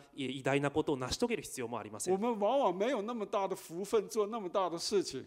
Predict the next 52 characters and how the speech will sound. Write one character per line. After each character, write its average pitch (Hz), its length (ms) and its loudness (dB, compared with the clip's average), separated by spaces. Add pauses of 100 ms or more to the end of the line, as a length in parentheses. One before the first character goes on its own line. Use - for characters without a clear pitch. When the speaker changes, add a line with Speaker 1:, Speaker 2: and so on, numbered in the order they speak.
Speaker 1:
そ - 160 -10
の 175 100 -4
よ 208 140 0
う - 20 -2
な 151 100 0
大 165 180 0
き 160 120 -8
な 123 80 -2
出 123 100 0
来 - 120 -10
事 151 320 2
を - 20 2
私 131 240 -2
た 143 60 -8
ち 123 100 -14
に 120 60 -10
行 139 240 -6
う 170 180 0
力 220 320 -2
も 208 300 -2
残 127 160 -4
さ 120 100 -4
れ 110 80 -8
て 98 60 -16
い 92 80 -16
ま 113 80 -12
せ 139 100 -10
ん。 107 80 -14 (140)
Speaker 2:
就 285 160 2
是 226 160 -6
在 220 240 0
你 175 120 -6
的 160 140 -2
日 190 220 -2
常 160 260 -4
生 175 280 -4
活 139 220 -6
当 143 300 -8
中， 147 220 -10
Speaker 1:
し - 80 -20
か 220 100 -4
し、 202 100 -6
そ 180 120 -6
の 180 80 -4
日 180 240 -6
常 240 120 6
生 269 200 2
活 202 200 -2
に 147 120 -6
お 202 100 -2
い 214 80 -4
て、 - 140 -8